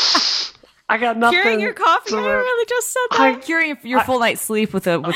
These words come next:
Speaker 3: with coffee?
Speaker 1: I worry that you are not able to consent to being on this podcast <laughs> right now. I think you're
Speaker 2: <laughs> I'm honestly also concerned. I
Speaker 1: Yeah.
Speaker 2: feel like
Speaker 1: Yeah.
Speaker 2: I, I, I, I've had,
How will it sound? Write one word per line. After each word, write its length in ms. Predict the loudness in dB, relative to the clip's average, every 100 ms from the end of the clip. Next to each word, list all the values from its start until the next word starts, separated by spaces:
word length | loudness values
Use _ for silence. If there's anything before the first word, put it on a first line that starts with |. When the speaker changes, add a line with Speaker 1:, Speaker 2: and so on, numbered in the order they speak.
| -4
Speaker 3:
with 160 | -6 -2
coffee? 460 | -2 -2 -6 -6
Speaker 1:
I 200 | 0 0
worry 520 | 0 0 0 2 2 0
that 220 | 0 -2
you 240 | -2 0
are 140 | 2 2
not 200 | 2 2
able 380 | 0 0 -2
to 180 | -4 -6
consent 540 | -2 -4 -2 -4 -4 -8
to 100 | -6
being 300 | -4 -4 -6
on 120 | -8
this 140 | -10
podcast 840 | -6 -8 -6 -4 -2 -2 -2 0 2
<laughs> 20 |
right 80 | 2
now. 420 | 0 -2 0 0 0
I 460 | 0 2 4 4 4
think 460 | 0 0 -2 0 0
you're 200 | -2 -8 -8
Speaker 2:
<laughs> 240 | -6 -4 -2
I'm 200 | -2 2
honestly 500 | 2 2 -2 -2 0
also 380 | 0 0 -4 -4
concerned. 760 | -4 -2 0 0 0 -2 0
I 60 | 2
Speaker 1:
Yeah. 200 | 2 2
Speaker 2:
feel 180 | 0 0
like 340 | 0 -2 -6
Speaker 1:
Yeah. 220 | -10 -10 -14 _ _ -6
Speaker 2:
I, 160 | -6
I, 220 | -6 -10 -10 -4 -2 0
I, 120 | 0
I've 100 | -2
had, 520 | -4 -2 0 -2 -4